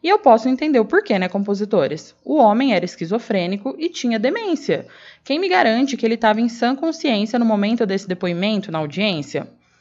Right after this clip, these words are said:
Mas enfim, o conselho concluiu a investigação com base em que não houve chutes ou uso excessivo de força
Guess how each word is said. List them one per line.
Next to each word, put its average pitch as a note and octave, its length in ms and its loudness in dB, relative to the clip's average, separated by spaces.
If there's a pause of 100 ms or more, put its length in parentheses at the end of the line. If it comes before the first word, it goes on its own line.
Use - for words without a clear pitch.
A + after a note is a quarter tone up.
(120)
Mas A3+ 160 2
enfim, C#4+ 360 -2 (400)
o A#3 80 -4
conselho C#4 440 2
concluiu D#4 560 2
a C#4+ 60 4
investigação A3+ 840 0
com A#3 260 0
base G3 380 4
em A3+ 100 0
que A#3 140 -4
não B3+ 260 0
houve C4+ 320 6
chutes A#3 580 -2 (140)
ou C#4 400 6
uso C4 220 0
excessivo C4+ 500 -2
de A#3+ 100 -2
força F#3 540 0